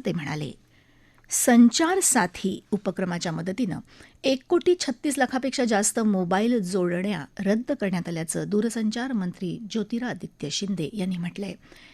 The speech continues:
ते आज लोकसभेत पुरवणी प्रश्नांना उत्तर देत होते. या पोर्टलवर पस्तीस लाखापेक्षा जास्त मोबाईल चोरीच्या तक्रारी दाखल झाल्या असून त्यापैकी एकवीस लाखापेक्षा जास्त मोबाईल शोधण्यात आले, तर पाच लाखापेक्षा जास्त मोबाईल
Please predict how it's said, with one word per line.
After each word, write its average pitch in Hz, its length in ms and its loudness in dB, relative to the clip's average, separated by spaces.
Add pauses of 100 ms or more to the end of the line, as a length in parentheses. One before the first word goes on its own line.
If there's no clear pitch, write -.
(140)
ते 240 60 2
आज 214 160 2
लोकसभेत 226 540 0 (100)
पुरवणी 254 320 4
प्रश्नांना 185 460 -4
उत्तर 170 300 -6
देत 165 200 -4
होते. 151 240 -8 (440)
या 277 180 8
पोर्टलवर 302 500 4
पस्तीस 262 420 -2
लाखापेक्षा 240 460 0
जास्त 202 340 -2
मोबाईल 190 440 -2
चोरीच्या 170 460 -2
तक्रारी 180 460 -4
दाखल 170 380 -4
झाल्या 175 260 -4
असून 226 300 -2 (420)
त्यापैकी 269 340 2 (120)
एकवीस 247 460 2
लाखापेक्षा 240 480 0
जास्त 185 340 -2
मोबाईल 196 460 0 (120)
शोधण्यात 185 640 -2
आले, 170 200 -4 (400)
तर 208 100 4
पाच 202 360 0
लाखापेक्षा 214 540 -2
जास्त 190 340 0
मोबाईल 196 360 0